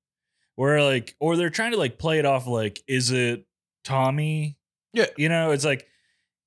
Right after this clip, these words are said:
Speaker 1: if they would have avoided that, we actually could have had, like, a lot of fun moments with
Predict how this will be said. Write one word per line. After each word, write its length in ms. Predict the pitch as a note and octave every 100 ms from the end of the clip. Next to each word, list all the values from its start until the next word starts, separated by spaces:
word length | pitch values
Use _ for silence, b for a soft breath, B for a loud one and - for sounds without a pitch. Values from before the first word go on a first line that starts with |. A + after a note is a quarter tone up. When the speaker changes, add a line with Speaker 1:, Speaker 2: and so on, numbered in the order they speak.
| _ _ -
Speaker 1:
if 120 | C3
they 140 | D#3
would 180 | D3 G3
have 200 | G#3+ E3 -
avoided 640 | C3 A2+ B2+ D#3 C#3+ G#2+
that, 280 | G2+ G2+ G2
we 140 | B2
actually 300 | D3+ D3+ D3
could 200 | B2+ D3
have 120 | C3
had, 380 | A#2 C3 C3 A#2+
like, 260 | G#2+ G#2 G2+
a 60 |
lot 220 | A2 A#2 A2
of 80 | G2+
fun 360 | - B2+ A#2
moments 540 | A2 A#2+ A2+ G#2 G2+ -
with 380 | A#2 - -